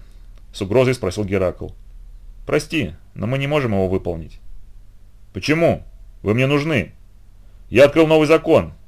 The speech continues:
Оказывается, отнимать гораздо быстрее и удобнее, чем добывать и собирать». На опушку вышла лань. Геракл встрепенулся, схватил лук. Тетива впилась в подбородок. Свистнула стрела. Животное замертво рухнуло на землю.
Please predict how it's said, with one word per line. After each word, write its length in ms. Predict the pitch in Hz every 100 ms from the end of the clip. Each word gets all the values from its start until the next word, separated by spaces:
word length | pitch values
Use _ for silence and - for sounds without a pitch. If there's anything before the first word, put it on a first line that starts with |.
| - -
Оказывается, 760 | - 156 180 147 104 - 85 -
отнимать 400 | - 110 127 170
гораздо 320 | 170 185 175
быстрее 400 | 180 190 156 180
и 40 | 180
удобнее, 400 | 156 196 180 165
чем 160 | 160
добывать 380 | 143 151 160 -
и 40 | 110
собирать». 540 | 113 127 120 82 - - - - - - - - - -
На 140 | 90 90
опушку 360 | 113 180 -
вышла 240 | 113 131 127
лань. 300 | 92 85 95 - - - - - -
Геракл 340 | 92 156 165
встрепенулся, 680 | 147 123 113 110 110 101 104
схватил 320 | - 92 123
лук. 300 | 113 98 - - - -
Тетива 320 | 95 104 170
впилась 360 | - 123 131 123
в 40 |
подбородок. 600 | 104 98 107 95 82 - - - - - - -
Свистнула 460 | - 107 170 175 143
стрела. 500 | 139 117 113 98 80 - - - - - - -
Животное 480 | 92 175 190 151
замертво 420 | 107 131 127 - 98
рухнуло 320 | 107 104 95
на 100 | 95
землю. 360 | 87 87 80